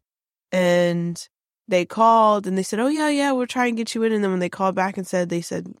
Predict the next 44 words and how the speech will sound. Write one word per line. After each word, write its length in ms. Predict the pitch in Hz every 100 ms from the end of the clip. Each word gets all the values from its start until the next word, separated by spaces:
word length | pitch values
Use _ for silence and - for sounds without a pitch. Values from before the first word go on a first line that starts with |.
| -
"None 180 | 180
of 60 | 175
the 80 | 170
phone, 340 | 185 170 170 -
like, 200 | 156 - _ _ _ _ _ _
I 60 | -
don't 100 | 185
know 120 | 180
who 60 | 180
you 120 | 175
spoke 340 | - 185 196 -
to, 300 | 175 160 160
but 320 | 151 147 - - _ _ _ _ _ _ _ _ _ _ -
that, 280 | - 139 - _ _ _
that 160 | - 143
person's 360 | 156 151 151 147
not 140 | 123
here. 380 | 143 165 151 147
Like, 400 | 147 156 147 _ _ _ _ _ _ _ _ _ -
we 80 | 170
can't 220 | 160 160
let 220 | 151 151
you 100 | 165 165
in," 180 | 165
that 160 | 156 156
kind 140 | 160
of 80 | 151
thing. 160 | 156 160
I 80 | 170
think 180 | 247
that, 140 | 240 -
I 60 |
don't 160 | 220 247
know 80 | 233
if 100 | 208
they 100 | 196
actually 340 | 185 - 180
ended 200 | 175 170
up 120 | 160
getting 260 | - 165 170
in 160 | 175 160
or 140 | 147
didn't, 600 | 147 - 151 143 - -
but, 220 | 156 143